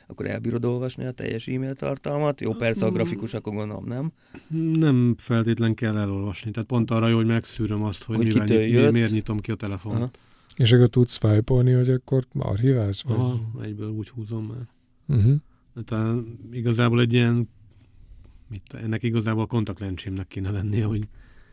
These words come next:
Speaker 2: látom, hogy mi az, az kész.
Speaker 1: Igen, és akkor izé archiválod, akkor így balra biccented a
Speaker 2: Ja,
Speaker 1: fejed.
Speaker 2: ja, igen, kb.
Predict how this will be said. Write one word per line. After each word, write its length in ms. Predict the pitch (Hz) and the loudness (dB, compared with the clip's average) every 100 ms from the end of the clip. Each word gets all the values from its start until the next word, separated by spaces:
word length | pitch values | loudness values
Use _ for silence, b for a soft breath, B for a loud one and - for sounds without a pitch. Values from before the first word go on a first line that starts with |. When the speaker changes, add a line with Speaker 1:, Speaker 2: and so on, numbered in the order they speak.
| b b b b b b - | b b b b b b -4
Speaker 2:
látom, 340 | 110 107 107 | 0 2 4
hogy 120 | 101 | 6
mi 100 | 190 | 6
az, 100 | 120 | 4
az 180 | 107 104 | 2 -2
kész. 300 | - 104 92 | -2 -2 0
Speaker 1:
Igen, 220 | 131 156 143 | 2 4 4
és 160 | 135 | 4
akkor 240 | 127 - 131 | 0 2 2
izé 400 | 117 110 110 107 113 - - - - _ - | 4 2 2 0 -8 -18 -20 -20 -20 _ -6
archiválod, 640 | 127 131 135 139 135 131 | -2 0 2 2 0 -2
akkor 240 | 120 - 110 | -4 -4 -6
így 80 | |
balra 300 | 104 117 131 | 0 4 6
biccented 540 | 127 135 - 139 131 131 | 6 4 4 2 4 4
a 40 | |
Speaker 2:
Ja, 60 | 110 | 6
Speaker 1:
fejed. 340 | 139 123 - | 6 6 2
Speaker 2:
ja, 120 | 107 | 0
igen, 220 | 107 98 98 | -4 -6 -4
kb. 340 | 104 92 | -2 -2